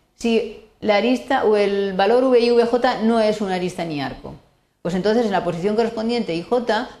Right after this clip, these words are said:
pondremos un infinito, porque si no existe, entre V I y V J no existe la arista ni el arco, significa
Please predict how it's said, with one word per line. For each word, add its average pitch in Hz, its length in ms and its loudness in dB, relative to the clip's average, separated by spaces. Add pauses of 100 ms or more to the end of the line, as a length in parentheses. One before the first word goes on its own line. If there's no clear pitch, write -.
(120)
pondremos 190 400 -4
un 214 100 -2
infinito, 185 640 -6 (560)
porque 175 220 -2
si 185 180 -4
no 214 180 2
existe, 240 460 0
entre 160 220 0
V 175 160 2
I 208 100 2
y 233 60 4
V 233 120 4
J 220 440 0
no 202 160 0
existe 214 440 0
la 147 100 2
arista 196 340 -4
ni 160 120 -2
el 160 80 -2
arco, 226 380 0 (420)
significa 202 640 -2